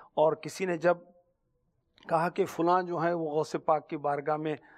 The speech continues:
حاضر ہونے کے لیے جا رہے ہیں، تو آپ نے سلام غوث پاک کی بارگاہ میں پیش کرنے کا کہا اور پورا کلام لکھا کہ میرا سلام کہنا، میرا سلام کہنا، میرا سلام کہنا۔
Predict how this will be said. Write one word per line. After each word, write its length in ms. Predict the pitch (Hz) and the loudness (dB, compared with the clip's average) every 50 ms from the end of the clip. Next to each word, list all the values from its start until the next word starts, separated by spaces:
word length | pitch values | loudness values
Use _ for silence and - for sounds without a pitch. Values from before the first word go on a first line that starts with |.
| - _ - | -20 _ -2
حاضر 300 | - 156 175 180 190 190 | 2 6 6 8 8 8
ہونے 240 | 185 170 175 175 | 6 6 4 2
کے 120 | 170 165 165 | -2 -2 -4
لیے 120 | 156 147 | -8 -6
جا 240 | 131 139 127 120 117 | -4 -2 0 0 -2
رہے 100 | 117 110 | -4 -8
ہیں، 80 | 110 110 - | -18 -16 -12
تو 120 | - - - - | -12 -10 -4 0
آپ 260 | - 156 151 151 151 | 2 4 4 4 2
نے 200 | 202 160 151 143 | -2 -10 -8 -8
سلام 520 | 123 - - - 160 160 160 165 160 151 147 131 _ _ _ _ _ _ - | -10 -4 0 2 4 6 6 4 4 0 -8 -14 _ _ _ _ _ _ -4
غوث 200 | 151 143 - 165 139 - | -4 -4 -2 -4 -4 0
پاک 240 | 170 147 139 - - | 2 0 0 0 -4
کی 60 | 160 | -8
بارگاہ 380 | 139 139 139 139 139 135 143 | -4 -2 -2 -2 -2 -4 -4
میں 140 | 143 143 143 | -4 -6 -6
پیش 280 | 139 - 143 139 135 - | -6 -6 -8 -8 -8 -8
کرنے 320 | - 143 135 135 135 131 | -8 -8 -8 -8 -10 -10
کا 140 | 127 139 135 | -8 -8 -8
کہا 180 | 131 - 143 135 | -8 -6 -6 -2
اور 180 | 139 139 143 | -2 -2 -2
پورا 720 | 135 - _ - 208 208 214 226 226 226 220 214 202 190 | -4 -6 _ -4 -2 0 2 4 4 4 6 6 6 4
کلام 520 | 190 - - 160 156 165 175 175 170 160 143 | 4 2 0 0 2 2 0 -2 -2 -4 -10
لکھا 340 | 131 131 _ - - 131 - - _ _ _ _ _ _ | -14 -16 _ -18 -16 -16 -16 -16 _ _ _ _ _ _
کہ 80 | - 156 | -8 -2
میرا 280 | 156 160 165 165 156 | 2 4 6 6 4
سلام 440 | 139 - 147 139 143 139 139 139 127 | 4 2 -2 -2 -2 -2 -6 -6 -10
کہنا، 280 | - 120 127 127 123 123 | -8 -8 -8 -8 -10 -12
میرا 320 | 135 143 156 160 165 160 | -10 -6 -2 -2 -2 -2
سلام 380 | 151 - 143 139 131 131 131 131 | -2 -4 -8 -8 -8 -10 -10 -12
کہنا، 240 | - - - 92 | -16 -16 -16 -16
میرا 320 | 90 131 139 165 185 180 170 | -12 -8 -4 -2 0 0 -2
سلام 360 | - - - 131 - - - | -2 -4 -10 -10 -10 -12 -14
کہنا۔ 260 | - - - - - | -16 -20 -20 -20 -20